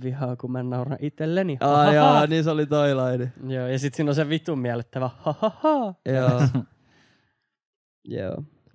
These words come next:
Speaker 2: Life ilman tekemistä pahempi kuin setelit. Hauskaa, että voi vaan googlaa oman biisin ja sit joku on kirjoittanut ne lyriikat tänne.
Speaker 1: Mm.
Speaker 2: Noissa on kyllä aina jotain virheitä.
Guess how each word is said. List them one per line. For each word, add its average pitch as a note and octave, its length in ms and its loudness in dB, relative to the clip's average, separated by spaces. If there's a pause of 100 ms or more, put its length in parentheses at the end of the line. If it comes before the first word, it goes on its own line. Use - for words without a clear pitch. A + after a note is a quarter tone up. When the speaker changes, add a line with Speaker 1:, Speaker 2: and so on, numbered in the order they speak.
(140)
Speaker 2:
Life D#3 280 -2
ilman C#3+ 260 -2
tekemistä C3 560 -4
pahempi C3 400 -2
kuin B2+ 140 -6
setelit. A2+ 560 -6
Hauskaa, G#3 340 6
että F3+ 80 -2
voi F#3 140 4
vaan F3 160 2
googlaa C#3+ 460 4
oman B2 180 0
biisin B2 320 0
ja A#2 80 0
sit - 100 -2
joku D#3 180 4
on D3 120 4
kirjoittanut B2+ 560 -2
ne A#2+ 200 -2
lyriikat B2+ 520 -2
tänne. A2+ 340 -6 (380)
Speaker 1:
Mm. D3 380 -10 (600)
Speaker 2:
Noissa B2+ 200 -2
on C#3 40 -2
kyllä C3+ 160 2
aina C3+ 180 2
jotain A#2+ 300 0 (120)
virheitä. B2+ 520 -2